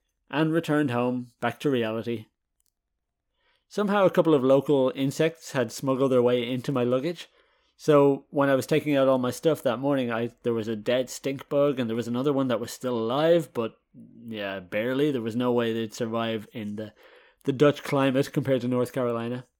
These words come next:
Over the next few days, I enjoyed the beers I'd brought home with some friends, savouring my last me-, mementos of the trip. Well, that's not technically true. I, here,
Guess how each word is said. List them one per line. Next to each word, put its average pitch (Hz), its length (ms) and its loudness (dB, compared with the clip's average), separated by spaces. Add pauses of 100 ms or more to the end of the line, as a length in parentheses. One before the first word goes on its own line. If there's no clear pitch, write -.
(1400)
Over 226 240 4
the 175 100 2
next 160 200 0
few 139 200 2
days, 127 300 0
I 196 120 -4
enjoyed 160 440 4
the 120 80 -4
beers 156 360 0
I'd 151 220 0
brought 147 240 0
home 143 320 -2
with 202 140 -6
some 160 160 -2
friends, 123 500 -4 (400)
savouring 170 540 2
my 143 140 2
last 135 320 0
me-, 131 260 -2
mementos 131 640 -2
of 110 160 -4
the 117 60 -2
trip. - 340 -12 (440)
Well, 151 160 2
that's 165 320 -4
not 160 460 -2
technically 151 480 -4
true. 190 320 2
I, 147 140 -4 (260)
here, 135 420 -2